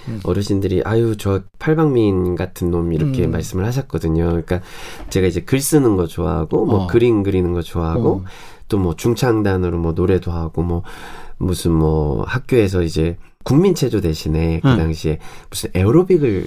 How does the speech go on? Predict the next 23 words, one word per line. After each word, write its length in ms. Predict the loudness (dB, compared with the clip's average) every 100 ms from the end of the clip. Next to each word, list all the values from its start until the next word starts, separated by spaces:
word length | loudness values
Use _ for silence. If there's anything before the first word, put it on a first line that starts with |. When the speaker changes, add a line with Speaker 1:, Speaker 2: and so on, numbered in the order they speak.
| -8
Speaker 2:
가르치는, 680 | -8 -8 -4 -2 0 -2 -6 -12 -20 _ -16 -16 0
제가 300 | 2 4 0
이렇게 300 | 0 -2 -2 -10 -14 -6
제일 200 | 0 2
앞에서 520 | 2 2 4 4 2 -2
Speaker 1:
어. 280 | -4 -6 -8 -14 -16 -8
Speaker 2:
시범 300 | 0 4 6
Speaker 1:
아, 40 | 6
그거 100 | 6
Speaker 2:
보이는, 220 | 8 6
Speaker 1:
했었어요. 460 | 4 0 4 4 4
Speaker 2:
아니, 100 | 4
뭐, 120 | 4
Speaker 1:
맨 160 | 6
Speaker 2:
그런 160 | 4 4
Speaker 1:
앞에 120 | 4 4
Speaker 2:
걸 140 | 4
Speaker 1:
누가, 100 | 6
Speaker 2:
하고 120 | 6 6
막, 400 | 4 2 0 -4
Speaker 1:
어. 180 | -4 -4 -12 -16 -12 -6
Speaker 2:
뭐, 300 | 2 6 6
하여튼 300 | 4 2